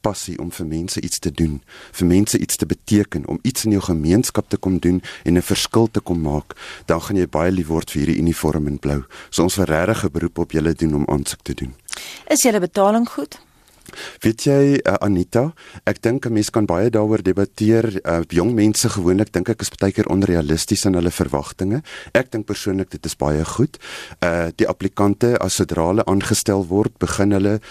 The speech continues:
Speaker 1: op 'n, eh, wat ons noem 'n toelaag. Dit is 'n eenentwintig maande, eh, eh, eh, eh, kontrak wat hulle onderteken as hulle aangestel word in die diens. Maar daai, daai toelaag wat hulle kry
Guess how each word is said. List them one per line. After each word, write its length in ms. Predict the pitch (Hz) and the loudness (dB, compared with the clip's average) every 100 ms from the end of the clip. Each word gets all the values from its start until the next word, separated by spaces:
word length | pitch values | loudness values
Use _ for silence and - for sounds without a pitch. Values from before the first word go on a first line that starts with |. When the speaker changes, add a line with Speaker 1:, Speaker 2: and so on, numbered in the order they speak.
| - - | -20 -4
Speaker 1:
op 260 | 85 85 - | -2 -2 -2
'n, 220 | 87 85 - | 0 0 -4
eh, 100 | 71 67 65 65 | -8 -6 -8 -10
wat 200 | 78 92 | -4 -2
ons 120 | 92 | -2
noem 200 | 95 92 | 0 0
'n 60 | - - | -2 0
toelaag. 580 | 101 98 98 185 - - - | 2 4 2 2 -2 -10 -4
Dit 160 | 80 | 0
is 140 | 92 - | 0 0
'n 100 | - | 2
eenentwintig 540 | 113 107 104 101 95 | 2 2 2 2 2
maande, 480 | 82 85 85 95 95 - - - - | 0 2 2 0 0 -8 -16 -12 0
eh, 200 | 78 76 | 2 2
eh, 220 | - 76 - | 0 -2 -2
eh, 280 | 71 67 67 - | -4 -4 -6 -8
eh, 140 | 69 - | -8 0
kontrak 440 | 90 - 110 113 | 0 2 0 0
wat 140 | 104 98 | -2 -2
hulle 140 | 92 | -4
onderteken 720 | 82 90 - - 92 - 170 - | -2 -2 -4 -2 0 2 0 2
as 180 | 90 | -2
hulle 160 | 95 82 | -2 -2
aangestel 460 | 82 85 101 95 90 | -2 -2 -2 0 0
word 220 | 87 - | -2 -2
in 60 | |
die 120 | 80 76 | -2 0
diens. 380 | 76 87 160 - - - - - - | 2 2 0 -4 -10 -14 -14 -16 -2
Maar 280 | 90 104 104 _ - | 2 2 -2 _ -4
daai, 280 | 92 90 110 | 0 2 2
daai 240 | 82 95 214 | 2 0 0
toelaag 360 | - 107 101 - | 0 2 2 0
wat 140 | 90 | -6
hulle 160 | 90 82 | -4 -4
kry 260 | - 90 | -4 -4